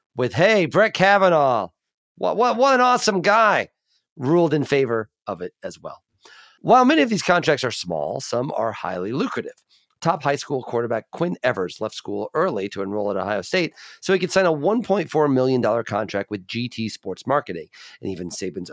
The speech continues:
own quarterback, Bryce Young, is one of a number of football stars that have multiple endorsement deals. But what probably has Saban the most worried comes from a report by The Athletic that was published in March,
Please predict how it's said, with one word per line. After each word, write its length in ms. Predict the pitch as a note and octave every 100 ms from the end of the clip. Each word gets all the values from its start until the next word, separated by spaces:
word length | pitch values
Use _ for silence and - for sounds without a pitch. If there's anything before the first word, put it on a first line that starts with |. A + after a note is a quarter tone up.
| -
own 220 | A2 A2
quarterback, 500 | - G3+ E3+ G#2+ -
Bryce 280 | G#2+ G2+ -
Young, 300 | A#3 G#3 G3+
is 100 | D3
one 80 |
of 60 | E3+
a 40 |
number 300 | F3 F3+ G#3
of 80 | F#3
football 260 | D#3 A2+ B2+
stars 300 | - A#2 A2+ _ _ _
that 60 | C#3
have 140 | C#3+
multiple 560 | A2+ G2 G2 - F#2 G#2+
endorsement 460 | E3+ - - - _
deals. 360 | F2 D2+ - - _ _ _ _ _ -
But 60 | G#2
what 160 | F#2
probably 680 | - - D3+ C#4+ D#4+ B2+ F#2
has 200 | E2 E2
Saban 260 | - E2+ D#2
the 60 | E2
most 340 | F2+ A#2 -
worried 260 | F2 E2+ -
comes 220 | A2+ B2+
from 120 | C3+
a 40 |
report 300 | D3 - C#3+
by 140 | C#3 C3+
The 140 | C#3
Athletic 400 | C3+ - G3 G#2+
that 80 | A2
was 100 | G#2
published 340 | - C#3 D3
in 80 | D#3+
March, 300 | A#2+ F2+ -